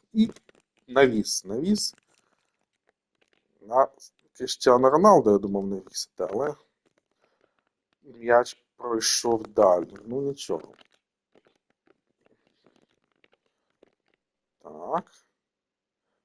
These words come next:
Що тут у нас? Тут у нас небезпечно. Ух ти, який удар в ближній кут він зробив, але Трубін на місці. І Трубін ще раз виручає, супер.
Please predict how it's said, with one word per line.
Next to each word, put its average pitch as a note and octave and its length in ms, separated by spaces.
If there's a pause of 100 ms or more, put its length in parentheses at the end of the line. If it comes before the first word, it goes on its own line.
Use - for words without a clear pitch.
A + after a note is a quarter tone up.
(140)
Що - 280
тут - 300
у C#3+ 80
нас? D#3+ 540
Тут G2 220
у G#2 40
нас G2+ 320
небезпечно. A#2 1500 (500)
Ух - 240 (140)
ти, C3 120
який A#2 540
удар G#2+ 340
в - 80
ближній A2+ 400
кут B2+ 340
він F#2+ 120
зробив, F2+ 440
але F#2+ 140
Трубін G#2+ 400
на G2+ 100
місці. - 460 (1600)
І C#3+ 160
Трубін G#2+ 480
ще - 300
раз D3 200
виручає, F#3 680
супер. F#3 680